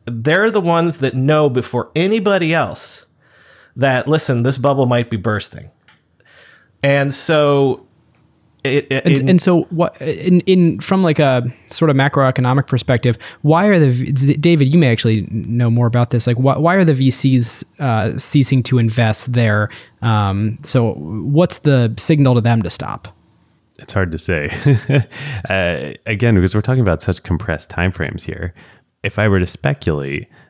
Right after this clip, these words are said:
Speaker 3: I think it's probably just that so much money had gone into the system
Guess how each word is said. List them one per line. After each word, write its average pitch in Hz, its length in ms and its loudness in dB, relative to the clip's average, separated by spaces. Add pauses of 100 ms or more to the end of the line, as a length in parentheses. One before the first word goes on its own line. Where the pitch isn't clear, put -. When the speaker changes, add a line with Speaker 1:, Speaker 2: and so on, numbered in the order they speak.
(400)
Speaker 3:
I 110 140 -12
think 120 260 -4
it's 85 100 -2
probably 98 460 -2
just 78 240 -6
that 76 160 -10
so 95 360 0
much 82 260 2
money 85 300 0
had 78 220 -4
gone 80 300 0
into 76 240 -2
the - 140 -18
system 78 760 -6